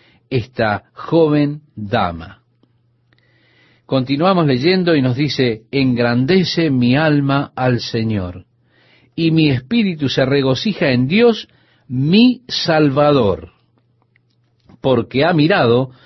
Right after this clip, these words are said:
la bajeza de su sierva. Pues he aquí, desde ahora me dirán bienaventurada todas las generaciones,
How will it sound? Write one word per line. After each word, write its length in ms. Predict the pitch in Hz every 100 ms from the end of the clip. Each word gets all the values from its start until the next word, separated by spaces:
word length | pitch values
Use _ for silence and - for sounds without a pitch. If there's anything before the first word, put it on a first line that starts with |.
| _ _
la 260 | 113 117 104
bajeza 480 | 98 - 143 -
de 140 | 117 113
su 120 | 123
sierva. 540 | - 101 87 82 85 - _ _ _ _ _ _ _ -
Pues 280 | 110 113 151
he 120 | 135
aquí, 400 | 123 147 156 147 _ _ _ -
desde 420 | 110 135 120 123
ahora 460 | 185 156 110 147 165 _ _ _ _ 110
me 220 | 127 131
dirán 600 | 131 156 151 131 104 107
bienaventurada 1200 | 160 208 190 147 170 151 127 139 185 185 185 185 _ _ _ -
todas 560 | 202 139 123 139 - _ -
las 440 | 117 120 120 -
generaciones, 1120 | - 123 117 113 110 - 104 85 82 110 -